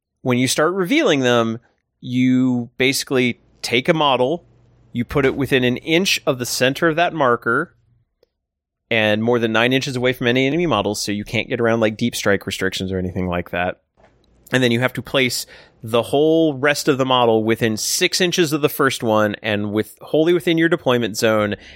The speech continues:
and more than nine inches away. So you do have to, like, keep them all kind of clustered together. But it can be any of the units you've put in ambush.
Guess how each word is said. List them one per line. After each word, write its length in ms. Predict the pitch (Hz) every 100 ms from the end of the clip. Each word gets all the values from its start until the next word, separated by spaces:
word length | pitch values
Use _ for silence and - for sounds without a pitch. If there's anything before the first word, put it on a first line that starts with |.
| - -
and 520 | 110 107 104 101 101
more 360 | 113 113 123 117
than 100 | 117
nine 180 | 107 104
inches 260 | 98 107
away. 180 | 101 92
So 260 | - 104 98 - -
you 200 | 127 139
do 180 | 139 247
have 200 | 233 202
to, 80 | 190
like, 180 | 170 156
keep 200 | - 190
them 120 | 160
all 120 | 147
kind 180 | - 147
of 80 | 123
clustered 560 | - - 131 - 117 101
together. 520 | 98 82 - - - _ _ _ _ - -
But 260 | 226 147 -
it 100 | 170
can 140 | 190
be 240 | 175 175 -
any 280 | 214 233 233
of 100 | 170
the 80 | 185
units 360 | 180 165 -
you've 180 | 151 -
put 140 | 127
in 120 | 117 196
ambush. 560 | 285 113 - - -